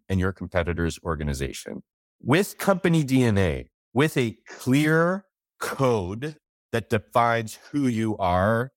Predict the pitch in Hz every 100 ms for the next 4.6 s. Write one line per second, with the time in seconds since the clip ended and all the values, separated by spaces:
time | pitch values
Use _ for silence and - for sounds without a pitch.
0 | _ 131 117 101 92 95 - - 98 95
1 | 101 117 127 - _ _ 101 139 147 143
2 | 123 - 117 110 120 104 123 127 131 135
3 | 120 117 117 117 117 113 110 113 - 104
4 | 98 98 107 131 180 202